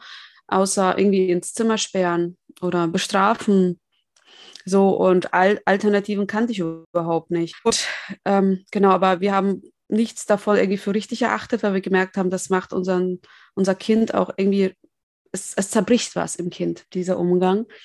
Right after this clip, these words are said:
Und deswegen haben wir uns ja auf die Suche gemacht nach neuen Umgangsformen und haben dann irgendwann mal gecheckt, boah, wie man die Wut eines Kindes so begleitet. Und tatsächlich kann ich mich erinnern, als ich dann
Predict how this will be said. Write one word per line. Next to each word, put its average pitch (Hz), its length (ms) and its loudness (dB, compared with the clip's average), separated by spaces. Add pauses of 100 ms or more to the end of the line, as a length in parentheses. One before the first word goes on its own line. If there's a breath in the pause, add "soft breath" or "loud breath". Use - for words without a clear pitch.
(760 loud breath)
Und 190 360 4
deswegen 190 240 2
haben 190 80 4
wir 190 40 6
uns 185 80 0
ja 196 60 2
auf 180 60 -2
die 196 100 -2
Suche 208 260 -4
gemacht 175 340 -2
nach 180 140 -4
neuen 190 180 0
Umgangsformen 190 840 2 (840)
und 208 320 2
haben 208 220 -2
dann 196 260 0 (120)
irgendwann 220 300 0
mal 202 80 2
gecheckt, 196 540 -4
boah, 190 280 0
wie 196 140 -4
man 190 320 0
die 180 160 -6
Wut 247 240 0
eines 196 260 0
Kindes 220 340 0
so 220 120 0
begleitet. 202 760 0 (1600 soft breath)
Und 214 440 4
tatsächlich 220 540 -2
kann 214 120 2
ich 208 120 0
mich 214 80 2
erinnern, 208 400 2
als 185 160 -2
ich 190 160 -8
dann 180 440 -2